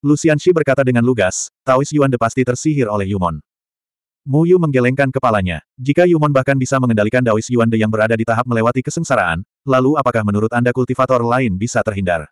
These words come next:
Saya khawatir umat manusia telah dikalahkan oleh Yumon." Lu Xianxi ingin mengatakan sesuatu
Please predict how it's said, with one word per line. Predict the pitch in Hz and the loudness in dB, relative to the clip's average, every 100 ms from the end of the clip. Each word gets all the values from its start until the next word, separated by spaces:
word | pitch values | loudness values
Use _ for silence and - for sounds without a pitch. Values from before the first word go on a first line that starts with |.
| _ _ _ _ | _ _ _ _
Saya | _ - 147 160 | _ -2 2 2
khawatir | 165 139 139 151 | 2 2 2 0
umat | 139 135 | 0 0
manusia | 131 117 123 113 | 0 0 0 0
telah | 123 120 | 0 -2
dikalahkan | 120 117 120 123 | 0 0 0 -2
oleh | 104 110 104 | -2 -2 -2
Yumon." | 98 87 76 _ _ _ _ _ 143 | -2 -2 -6 _ _ _ _ _ 0
Lu | 151 | 0
Xianxi | - 160 - | 2 0 2
ingin | 170 143 156 | 0 0 0
mengatakan | 156 117 113 127 127 | 0 0 0 0 -2
sesuatu | 123 120 | -2 -2